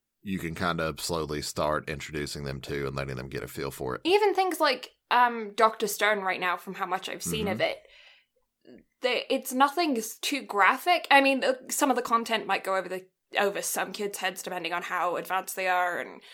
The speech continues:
Speaker 2: and, you know, how young they are that you're showing it to them. But, like, Doctor Stone, I don't think is, has anything that's really bad in it so far.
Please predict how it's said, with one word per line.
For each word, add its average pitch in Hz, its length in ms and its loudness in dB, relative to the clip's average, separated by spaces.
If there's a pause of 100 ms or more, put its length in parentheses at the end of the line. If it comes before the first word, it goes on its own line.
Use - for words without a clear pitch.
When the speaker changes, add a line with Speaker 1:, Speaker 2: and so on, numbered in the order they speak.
(320)
Speaker 2:
and, 180 420 -6 (380)
you 208 120 -6
know, 170 140 -2
how 226 280 8
young 185 240 2
they 170 120 -2
are 165 120 2
that - 100 -12
you're 175 80 -4
showing 175 280 -6
it - 120 -10
to 269 80 -10
them. 330 300 4 (100)
But, - 140 4
like, 262 160 0
Doctor 311 260 2
Stone, 294 260 4
I 240 60 4
don't 220 200 -2
think 254 160 -6
is, 220 220 -2 (760)
has 226 260 4
anything 214 280 2
that's 180 160 -6
really 208 320 -2
bad 151 260 2
in 175 100 -8
it - 180 -8
so - 160 -6
far. - 400 -4